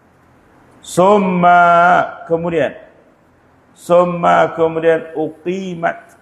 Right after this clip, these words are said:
didirikan. Jama'atun, berjamaah. Kata dia mari seorang lah.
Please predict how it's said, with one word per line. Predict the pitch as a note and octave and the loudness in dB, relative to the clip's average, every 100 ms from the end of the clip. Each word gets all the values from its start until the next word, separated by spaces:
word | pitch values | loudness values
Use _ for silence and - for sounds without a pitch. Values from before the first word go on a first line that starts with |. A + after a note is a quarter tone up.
| _ _ _ | _ _ _
didirikan. | B2+ A#2+ D#3 D#3+ D#3+ E3+ G3+ F3 C#3 G2+ - - _ _ _ _ _ _ _ _ _ _ _ _ _ - G#2+ | -18 -6 -4 -2 -2 -2 -4 -4 -4 -4 -8 -20 _ _ _ _ _ _ _ _ _ _ _ _ _ -20 -2
Jama'atun, | D3 D3+ D3+ D#3 D3+ - C3+ C3 - G#3 B3+ - - - A2+ | 2 2 2 2 2 0 -2 -4 0 2 2 -2 -14 -20 -16
berjamaah. | A#2 A2 G#2+ G2 F2+ - - _ - - - - _ _ _ _ _ | -12 -8 -8 -8 -10 -14 -20 _ -20 -20 -20 -20 _ _ _ _ _
Kata | A2+ A2 D3 | -6 -4 -2
dia | D3 C3+ | -2 0
mari | C3 C3+ C3+ B2+ B2 B2 | 0 0 0 -2 -6 -8
seorang | C#3+ B2 C#3 D3+ | -6 -2 -2 -4
lah. | A#2 | -8